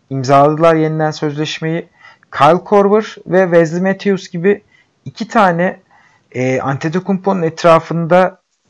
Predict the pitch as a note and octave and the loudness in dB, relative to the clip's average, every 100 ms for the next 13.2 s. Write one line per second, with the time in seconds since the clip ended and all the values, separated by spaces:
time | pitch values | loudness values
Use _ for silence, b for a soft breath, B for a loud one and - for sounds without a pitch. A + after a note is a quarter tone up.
0 | C3+ C3 C#3 C#3 C#3+ C#3 D3+ D#3+ - - | -18 -2 0 2 2 2 0 0 -8 -8
1 | C#3 D#3+ E3+ F3+ D#3+ E3+ D3 C3 - D#3 | -6 -6 -6 -6 -2 -4 -2 -4 2 2
2 | D#3 D#3+ D#3+ C#3+ E3+ D#3 D3+ D3+ D#3 B2+ | 2 -2 -2 0 0 0 0 0 0 0
3 | B2+ - C#3+ C#3 E3 - b b _ - | -2 -4 -2 0 -2 -4 b b _ -20
4 | - F#3 D#3 E3 E3 C#3+ - - D3+ - | -6 -2 0 0 -4 -8 -8 -8 -8 -6
5 | D#3 C#3+ C3 - A2+ B2 D3+ - _ _ | -2 0 -2 -6 -12 -2 -2 -4 _ _
6 | _ _ _ D3 F3+ G#3+ A3+ G#3+ G3 E3+ | _ _ _ -2 -2 -2 2 2 4 2
7 | D3 D#3+ C#3 C#3 - C3 B2+ A#2+ - C3+ | 0 -2 -4 -6 -4 -2 -2 -4 -6 -4
8 | C3+ F3 A#3 - b b _ B2 B2+ A#2+ | 0 -2 -4 -14 b b _ -4 -2 0
9 | C3+ D#3 E3 F#3+ F3+ - - F#3 G3 G3 | 2 2 2 -4 -6 -6 2 4 4 -2
10 | _ - F3 F3 - C3 A#2+ - _ _ | _ -2 2 2 -2 -4 -4 -6 _ _
11 | _ _ _ _ C3 B2 B2 C3 B2+ C3 | _ _ _ _ -4 -2 -2 -2 2 2
12 | B2 C3+ A#2+ A#2 A#2 A#2 A#2+ D3 F#3 D3+ | 2 -2 -2 -2 -2 -2 -2 0 2 2
13 | E3 | -2